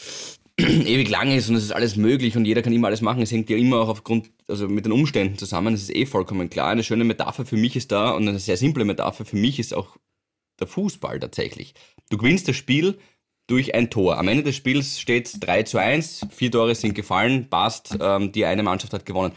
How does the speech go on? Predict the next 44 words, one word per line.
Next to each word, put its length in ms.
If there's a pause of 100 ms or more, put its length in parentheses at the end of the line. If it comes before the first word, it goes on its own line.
(160)
Aber 260 (180)
gewinnen 680
und 240
passieren 480
tut 180
das 80
Spiel 220
ja 80
in 60
den 100
Zwischenräumen, 680
also 180
in 140
den 120
Läufen, 540 (180)
das 140
siehst 220
du 40
ja 120
im 80
Ergebnis 420
nicht. 280 (300)
Also, 220 (640)
d-, 100 (600)
wenn, 240
wenn 120
jetzt 200
der 60
Stürmer, 340
der, 220
der 140
Haaland 400
da 40
irgendwie 260
in 60
die 60
Spitze 380
reinläuft 580
und 140
kriegt 180
nachher 200
dort 260
den 100
Ball, 400